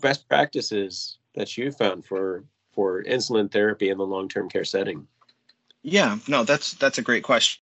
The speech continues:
Speaker 2: I think it's, um, just very briefly, insulins are not all created equal. There's lots of different versions.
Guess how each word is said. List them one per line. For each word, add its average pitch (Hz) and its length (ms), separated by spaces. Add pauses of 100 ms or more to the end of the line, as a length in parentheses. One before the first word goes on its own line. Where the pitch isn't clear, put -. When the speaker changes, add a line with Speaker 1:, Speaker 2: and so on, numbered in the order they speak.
Speaker 2:
I 156 100
think 254 200
it's, - 200 (420)
um, 127 400 (320)
just 185 320
very 156 180
briefly, 127 520
insulins 143 500
are 120 100
not 120 220
all 110 120
created 117 380
equal. 113 320
There's 110 240
lots 120 300
of 120 60
different 117 340
versions. 113 640